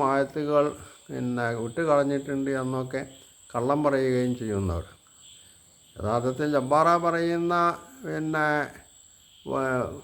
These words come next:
ഉദ്ധരണിക്ക് ഹദീസ് നിദാന ശാസ്ത്രം അനുസരിച്ച്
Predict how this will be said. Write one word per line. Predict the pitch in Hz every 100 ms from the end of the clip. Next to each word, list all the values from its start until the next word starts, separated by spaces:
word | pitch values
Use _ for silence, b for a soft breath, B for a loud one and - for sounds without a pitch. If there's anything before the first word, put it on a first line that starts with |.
| -
ഉദ്ധരണിക്ക് | 131 123 156 160 165 170 165 117 - _ _ B B B _ _ _ _ _ -
ഹദീസ് | 120 104 139 151 170
നിദാന | 165 165 165
ശാസ്ത്രം | 170 165 165 160 170 165
അനുസരിച്ച് | 160 160 165 165 160 170